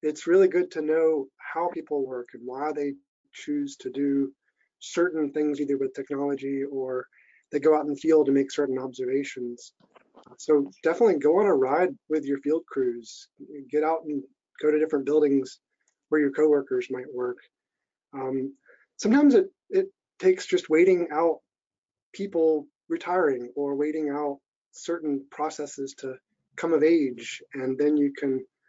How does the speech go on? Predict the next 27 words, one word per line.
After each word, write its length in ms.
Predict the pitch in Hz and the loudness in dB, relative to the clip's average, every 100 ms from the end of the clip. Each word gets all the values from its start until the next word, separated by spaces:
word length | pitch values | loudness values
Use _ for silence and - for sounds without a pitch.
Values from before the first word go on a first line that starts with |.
| _ _ _ | _ _ _
find 240 | 151 156 151 | -2 2 4
the 40 | |
right 160 | 147 143 | 4 2
opportunity 640 | 143 - 180 196 135 120 - - | -2 -4 2 2 2 -6 -12 -14
to 400 | 143 135 131 - 127 _ _ _ _ _ _ | -8 -8 -8 -12 -14 _ _ _ _ _ _
apply 420 | 143 147 135 135 131 | -10 -4 -2 -2 -2
new 140 | 147 | -4
technology, 580 | 143 139 139 131 127 127 | -4 -6 -8 -8 -8 -6
or 60 | 131 | -6
your 260 | 131 147 156 | 0 -2 0
understanding 600 | 151 151 - 151 147 131 | -4 -4 -2 0 2 2
of 140 | 127 - _ _ _ _ _ | -2 -8 _ _ _ _ _
your 260 | 156 151 151 | 2 4 4
organization 800 | 147 143 160 214 214 180 165 156 | 4 2 4 2 2 -2 -2 -2
and 120 | 151 | -4
then 80 | 139 | -2
the 80 | 135 | -2
technology 460 | 143 143 147 147 135 | -6 -6 -4 -2 -4
that's 160 | 127 | -6
available 460 | 131 147 156 143 117 _ | -4 0 0 -2 -8 _
at 60 | - | -12
the 60 | |
time 100 | 135 | -8
and 100 | 131 | -6
maybe 200 | 131 131 | -6 -6
has 200 | 127 123 - | -8 -12 -18
matured, 440 | 139 - 170 143 | -10 -2 2 2